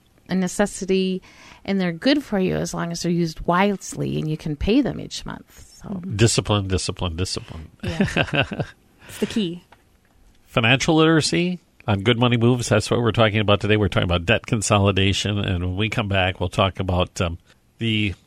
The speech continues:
Speaker 2: option you might pursue if your credit rating is not so hot, and, uh,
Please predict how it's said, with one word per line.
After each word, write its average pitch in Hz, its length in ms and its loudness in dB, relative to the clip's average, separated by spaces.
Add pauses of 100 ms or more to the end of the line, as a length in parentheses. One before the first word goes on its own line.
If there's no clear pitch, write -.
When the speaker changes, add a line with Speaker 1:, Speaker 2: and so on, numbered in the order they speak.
(440)
Speaker 2:
option 127 480 0
you 110 160 -2
might 107 240 -2
pursue 113 560 2
if 101 400 0
your 104 420 0
credit 117 280 0
rating 104 260 2
is 98 160 -2
not 113 240 -2
so - 160 0
hot, 90 460 0
and, 90 500 -6
uh, 87 160 -4